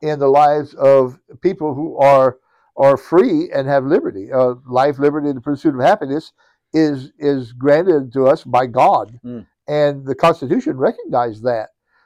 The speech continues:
Speaker 1: Uh, but it's sort of turned around. Uh,
Speaker 2: Mm.
Speaker 1: there are policemen now who are, unfortunately, they go to police academy for, I don't know, six months or whatever, but they're not taught the law. They're,
Speaker 2: Mm.
Speaker 1: they're taught, uh, tactics and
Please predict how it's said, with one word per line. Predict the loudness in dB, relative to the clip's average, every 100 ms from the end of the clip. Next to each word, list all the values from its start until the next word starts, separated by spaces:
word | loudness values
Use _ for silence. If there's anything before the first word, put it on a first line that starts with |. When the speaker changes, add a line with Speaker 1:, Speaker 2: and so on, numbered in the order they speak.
| _
Speaker 1:
Uh, | -14 -2
but | 0 0
it's | 0
sort | -8 -6
of | -2
turned | 0 0
around. | 0 -2 -2 -8 -8
Uh, | -2 0 -2
Speaker 2:
Mm. |
Speaker 1:
there | -2 -2
are |
policemen | -2 -4 -4 -6 -4
now | -4
who | -2 -2 -2
are, | -2 -4 -8 _ _ _ _ -6
unfortunately, | -6 -2 -2 0 -2 -2 -2 0
they | 0
go | 2
to | 2
police | 0 -4 -6
academy | _ 0 0 -2
for, | -6 -4 -2 -4 -12 _ _ -8
I | -2
don't | -2
know, | -2
six | -4 -6 -2
months | -4 -2
or | -4
whatever, | 0 0 0 -4 -8 _ _ _ _
but | -4
they're | 0 0
not | 0 0
taught | 0 0
the |
law. | 2 4 2 0 -8
They're, | -4 -4
Speaker 2:
Mm. | -4 -6
Speaker 1:
they're | -4
taught, | 0 0 0 -6
uh, | -8 -8 -10
tactics | -4 -4 -4 -6 -8 -8 -6
and | -4 -4 -10